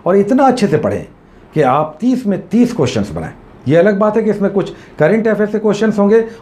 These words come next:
और एसपीडी के होंगे, लेकिन ये आप पे depend करता है कि देखते हैं कि इसमें से कितने लोग ऐसे हैं जो तीस के तीस answers करते हैं कल जो test आएगा।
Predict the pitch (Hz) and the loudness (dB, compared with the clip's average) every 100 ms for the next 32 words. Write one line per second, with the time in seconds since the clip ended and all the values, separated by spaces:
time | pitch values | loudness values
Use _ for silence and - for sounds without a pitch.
0 | - 143 - 143 135 135 117 104 - - | -2 -2 -2 -2 0 0 0 -2 -6 -12
1 | - - 120 151 170 160 185 190 151 151 | -20 -6 -2 0 2 2 0 -2 -4 -2
2 | 143 123 113 110 107 92 - 123 196 208 | -4 -4 -4 -2 -4 -4 -4 -2 0 0
3 | 202 190 196 180 151 139 120 110 104 - | 0 0 -2 -4 -2 -2 0 0 -2 -10
4 | - - - 196 247 247 226 156 120 117 | -20 -10 -4 0 4 4 4 2 0 -4
5 | 82 - - - - - 104 175 - - | -6 -12 -20 -20 -20 -6 0 0 -2 -10
6 | - 226 254 247 - 202 196 - 214 226 | -4 4 4 4 0 -2 -2 0 0 2
7 | 180 147 139 131 - 98 - 82 - - | 0 -2 -2 -4 -4 -6 -8 -12 -16 -20
8 | - - 156 147 139 131 - 98 80 | -6 -2 0 0 -4 -4 -6 -8 -10